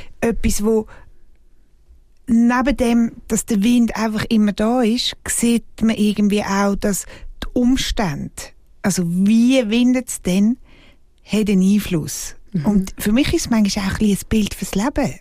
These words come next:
Speaker 1: oder? Es ist, wir, wir alle, alle Menschen stehen am Morgen auf und gehen am Abend ins Bett. So das ganz Normale, wie der Lauf der Sonne, den haben alle. Aber die Umstände machen, dass du etwas anderes kannst erzählen am Tag wie ich.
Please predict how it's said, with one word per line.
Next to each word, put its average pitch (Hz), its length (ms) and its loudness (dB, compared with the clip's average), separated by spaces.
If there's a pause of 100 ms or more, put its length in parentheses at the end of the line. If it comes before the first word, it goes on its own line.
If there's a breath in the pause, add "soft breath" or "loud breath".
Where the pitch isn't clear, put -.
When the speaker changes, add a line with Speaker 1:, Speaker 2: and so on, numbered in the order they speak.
Speaker 1:
oder? 226 300 0
Es 233 120 0
ist, 240 140 0 (280 loud breath)
wir, 214 200 2 (100)
wir 220 300 2
alle, 262 340 2
alle 240 180 0
Menschen 220 320 0
stehen 202 320 0
am 180 100 0
Morgen 170 300 0
auf 294 280 0
und 247 100 0
gehen 190 180 2
am 175 100 0
Abend 160 260 -2
ins 151 160 -6
Bett. - 300 -6
So 190 100 0
das 180 260 -4
ganz 262 420 -2
Normale, 208 640 0
wie 254 120 0
der 208 120 -2
Lauf 190 360 -2
der 185 100 -2
Sonne, 220 420 0
den 190 220 -4
haben 156 160 2
alle. 135 260 -4 (760 loud breath)
Aber 196 300 2 (1400 loud breath)
die - 120 -10
Umstände 262 840 0
machen, 202 360 0 (160)
dass - 320 -4 (760 soft breath)
du 226 180 2
etwas 214 280 0
anderes 208 360 -2
kannst 202 220 -4
erzählen 196 360 -2
am 190 200 -2
Tag 202 260 0
wie 220 380 2
ich. - 80 -20